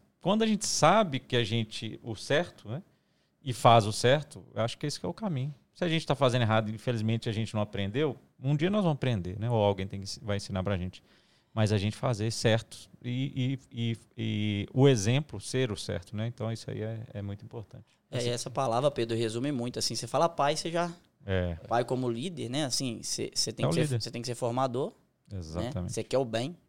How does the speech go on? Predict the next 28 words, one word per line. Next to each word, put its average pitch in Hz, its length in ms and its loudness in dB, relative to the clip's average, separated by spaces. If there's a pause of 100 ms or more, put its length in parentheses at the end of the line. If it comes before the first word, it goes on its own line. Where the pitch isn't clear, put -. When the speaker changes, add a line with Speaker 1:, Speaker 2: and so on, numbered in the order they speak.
(140)
Speaker 2:
pro, 113 260 -6
pro 104 140 -12
seu 113 180 -2
liderado, 107 460 -6 (160)
que - 80 -14
é - 20 -10
seu 101 220 -8
filho, 117 260 -12 (640)
e, 123 460 -4
e 117 120 -4
você 123 260 -4
vai 127 100 -2
tentar 135 300 -2
fazer 139 220 -2
com 139 100 -6
que 143 100 -6
tenha 143 180 -6
caminhos 143 340 -2
mais 147 160 -6
tranquilos 143 420 -8
que - 80 -6
o - 20 -6
seu. 139 380 0
Speaker 1:
Com 101 200 -2
certeza. - 540 -10 (140)
Speaker 2:
Né? 117 140 -4
Então, 131 180 0
assim, 143 260 -2